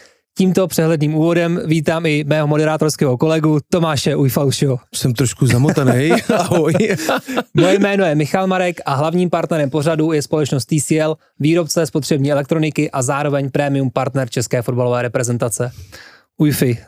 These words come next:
Speaker 1: celý minulý týden si byl pryč,
Speaker 2: Ano.
Speaker 1: všem si nám chyběl, tak, eh, s jakýma zážitkama se vracíš?
Speaker 2: Tak, eh,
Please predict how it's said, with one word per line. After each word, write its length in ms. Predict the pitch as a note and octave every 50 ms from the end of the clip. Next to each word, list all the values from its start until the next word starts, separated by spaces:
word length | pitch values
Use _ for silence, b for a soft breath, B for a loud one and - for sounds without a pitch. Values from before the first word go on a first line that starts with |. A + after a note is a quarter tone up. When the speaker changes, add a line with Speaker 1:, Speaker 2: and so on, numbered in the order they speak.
| _ _ _
Speaker 1:
celý 460 | - - F3+ F3+ F#3 F#3 F3+ F3 D#3
minulý 360 | - C#3+ D3 D#3 D#3 D3+ D3+ C#3
týden 320 | - D3+ D3+ D#3 D#3 D3+
si 120 | - -
byl 180 | C#3+ C3+ B2+ A#2+
pryč, 500 | A2+ - C#3+ D3 D#3 D3+ - - - - - - -
Speaker 2:
Ano. 80 | C#3+ D3
Speaker 1:
všem 100 | D3 C3
si 140 | - - E3
nám 180 | D3 C3+ B2+ A2+
chyběl, 500 | - D3+ D3 D3 D#3 D3+ D#3 D3+ D#3 D3 -
tak, 160 | - C#3 - - -
eh, 140 | C#3+ C3+ C3
s 100 | - -
jakýma 360 | C#3+ - - D#3+ D#3 C#3+ C3+
zážitkama 540 | B2+ C3+ C3 B2+ C#3 - - D3+ C#3+ C#3+ C3+
se 340 | - - D3 C3 C3 B2+ C3 D#3
vracíš? 600 | C#3 B2+ B2 - - - A#2 A2+ - - - - _ _ _ _ _ _ _ _ B B B B B B B B B B B B B B B B B B B B B B B B B B B B B _ _ - -
Speaker 2:
Tak, 180 | - G3 D#3+ - - - -
eh, 360 | E3 D#3+ D#3 D3 C#3 C3 A#2